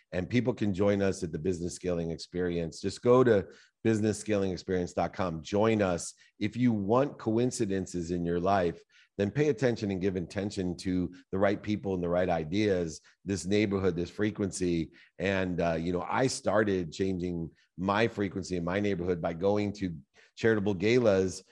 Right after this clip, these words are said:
with people that sit in a situation that I wanted to be in. I wasn't speaking back then. I was recuperating and reviving myself from losing over a hundred million dollars. But since then, I've been on a journey to improve my mindset,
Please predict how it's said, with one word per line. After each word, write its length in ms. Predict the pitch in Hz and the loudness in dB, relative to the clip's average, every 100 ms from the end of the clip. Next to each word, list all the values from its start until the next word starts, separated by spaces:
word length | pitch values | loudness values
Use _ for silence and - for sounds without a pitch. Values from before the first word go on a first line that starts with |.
| _ - | _ -2
with 200 | 101 - | -2 0
people 440 | 120 104 107 101 | -2 0 0 2
that 220 | 90 87 | 2 -2
sit 220 | - 107 101 | -2 0 0
in 120 | 98 | 0
a 60 | |
situation 640 | 90 98 - 90 87 - 85 | -2 -6 -4 -2 -2 -4 -4
that 140 | 85 | -4
I 160 | 78 82 | -4 -4
wanted 280 | 80 80 76 | -4 -4 -6
to 40 | |
be 220 | 73 80 | -6 -6
in. 120 | 73 80 | -4 0
I 60 | |
wasn't 320 | 110 139 160 | 2 4 2
speaking 420 | - - 139 120 107 | 0 0 0 0 0
back 280 | 98 98 | 0 0
then. 320 | 101 98 101 101 - - - | 0 0 0 -4 -14 -14 0
I 80 | 98 | 2
was 320 | 110 95 - _ 101 | 2 0 -6 _ -6
recuperating 840 | 98 - 160 139 113 110 101 95 | -4 2 2 4 4 4 4 2
and 120 | 92 | 0
reviving 540 | 90 82 95 120 117 104 | 0 0 2 2 2 0
myself 500 | 95 92 98 95 90 | 0 0 2 2 0
from 140 | 90 | -2
losing 300 | 95 90 92 | 0 0 2
over 260 | 95 87 90 | 4 4 2
a 60 | |
hundred 320 | 82 98 95 90 | 2 2 2 2
million 240 | 92 90 | 2 4
dollars. 540 | 95 104 95 90 80 - - - - | 6 6 6 2 -4 -14 -20 -10 -2
But 160 | 104 | -2
since 280 | - 131 127 | 2 2 4
then, 160 | 120 107 | 2 2
I've 140 | 95 | 2
been 140 | 95 95 | 2 2
on 100 | 90 | 0
a 60 | |
journey 400 | 80 95 98 95 | -2 0 0 0
to 160 | 85 87 | 0 -2
improve 680 | 78 - 120 113 104 87 - _ _ 87 | -2 -2 2 4 4 0 -8 _ _ -4
my 160 | 90 | -2
mindset, 960 | 90 98 110 113 107 117 107 101 98 | 2 2 4 2 0 2 2 2 -2